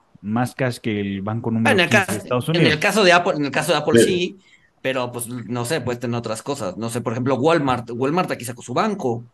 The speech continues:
Speaker 2: ¿no? Es retail y sacó su banco, ¿no? Este,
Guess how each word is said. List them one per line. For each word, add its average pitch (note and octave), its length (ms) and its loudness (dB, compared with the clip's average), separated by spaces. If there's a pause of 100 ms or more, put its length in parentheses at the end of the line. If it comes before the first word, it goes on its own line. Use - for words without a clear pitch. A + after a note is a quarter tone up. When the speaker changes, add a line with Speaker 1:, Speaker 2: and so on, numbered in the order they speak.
(680)
Speaker 2:
¿no? C#3+ 280 0
Es A#2 180 -2
retail D3+ 460 0
y C3 80 -6
sacó A2+ 240 -12
su A#2+ 80 -12
banco, E3+ 380 -6 (800)
¿no? C3 280 -4
Este, G#2+ 1040 -4